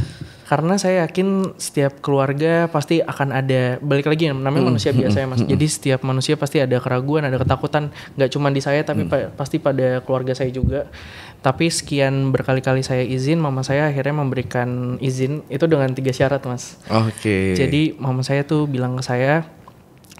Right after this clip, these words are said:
Speaker 1: "Kalau udah mama ridoin,
Speaker 2: Heeh.
Speaker 1: udah, kalau udah mama restuin,
Speaker 2: Heeh.
Speaker 1: mama minta kamu jangan pernah buat sign atau tanda kayak kamu mau ngucapin selamat tinggal. Karena
Speaker 2: Oh.
Speaker 1: insya Allah kalau mama udah restuin, berarti kamu akan dijaga sama Allah dan kamu akan balik ke sini dengan selamat."
Speaker 2: Masya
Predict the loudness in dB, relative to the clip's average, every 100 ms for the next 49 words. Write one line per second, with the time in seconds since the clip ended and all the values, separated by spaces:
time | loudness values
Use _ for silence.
0 | -20 -6 0 2 4 2 2 2 2 2
1 | 0 0 0 0 0 0 -2 -2 -4 0
2 | 0 0 0 2 2 2 0 0 -2 -4
3 | -4 0 2 0 -2 -4 -4 -2 0 -2
4 | 0 0 2 2 2 0 -2 -2 -2 -2
5 | -2 0 0 0 -2 -4 -8 -20 -16 -8
6 | 2 2 2 0 -2 0 2 2 2 2
7 | 2 0 0 0 0 -2 -2 -2 -2 -2
8 | -2 0 2 0 -2 -8 -18 -16 -8 -2
9 | -2 0 2 2 2 0 0 0 0 -2
10 | -2 -2 -2 -2 -4 -4 -4 -4 -2 0
11 | 0 -2 0 0 0 0 -2 -2 -2 -2
12 | -4 -4 -2 -2 -2 -2 -2 -2 -4 -2
13 | -2 -2